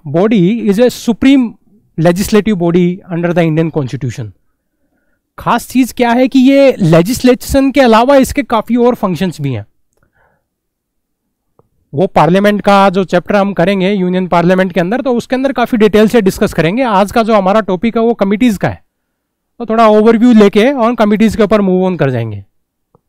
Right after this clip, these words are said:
तो एक तो लेजिस्लेटिव फंक्शन है कि लॉ मेकिंग का, दूसरा जो फंक्शन है वो एग्जीक्यूटिव है कि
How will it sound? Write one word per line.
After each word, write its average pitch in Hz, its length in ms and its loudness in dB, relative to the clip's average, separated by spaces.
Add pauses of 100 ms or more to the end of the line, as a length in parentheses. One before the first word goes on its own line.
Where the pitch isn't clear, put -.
(640)
तो 233 40 2
एक 233 120 2
तो 262 100 4
लेजिस्लेटिव 240 560 4
फंक्शन 240 360 0
है 247 80 2
कि 240 120 0
लॉ 208 180 2
मेकिंग 226 320 2
का, 214 140 -2 (1300)
दूसरा 247 600 2
जो 214 180 2
फंक्शन 233 380 0
है 247 80 4
वो 247 140 4
एग्जीक्यूटिव 208 580 4
है 151 100 4
कि 247 160 0